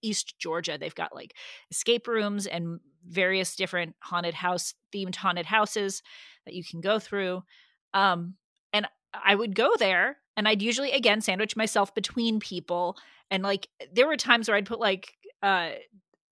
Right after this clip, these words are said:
the person I was with behind me and then introduce myself to the people in front of me and be like, "Hi, my name is Ariel. Do you mind if I hide my face in your back <laughs> if I need?" <laughs> Um, and I would go through like that because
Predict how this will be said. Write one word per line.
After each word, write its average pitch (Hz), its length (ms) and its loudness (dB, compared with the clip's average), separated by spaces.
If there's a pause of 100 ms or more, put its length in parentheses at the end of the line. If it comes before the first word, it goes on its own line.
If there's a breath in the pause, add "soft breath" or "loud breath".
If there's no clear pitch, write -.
the 196 160 -2
person 214 320 0
I 190 120 4
was 196 140 -2
with 208 160 0
behind 202 360 0
me 190 220 -4
and 196 140 -2
then 190 120 -2
introduce 247 480 -2
myself 220 420 4
to 220 80 -4
the 170 80 -4
people 220 300 -2
in 196 80 -4
front 190 180 0
of 190 60 0
me 233 100 -2
and 220 60 0
be 214 80 2
like, 196 180 0 (120)
"Hi, 311 240 4
my 233 140 2
name 262 160 -2
is 233 100 -2
Ariel. 220 340 2
Do 180 160 -8
you 214 100 -4
mind 202 220 2
if 247 100 0
I 247 100 4
hide 196 260 4
my 202 100 0
face 175 380 -4
in 190 120 -4
your 196 120 0
back 190 460 4
<laughs> - 40 -4
if 196 160 0
I 202 120 0
need?" 165 300 -4 (140)
<laughs> 880 340 -4
Um, 247 240 8 (1000 loud breath)
and 190 100 0
I 190 60 4
would 190 120 0
go 240 120 6
through 415 220 0
like 262 180 2
that 196 240 6
because 233 520 0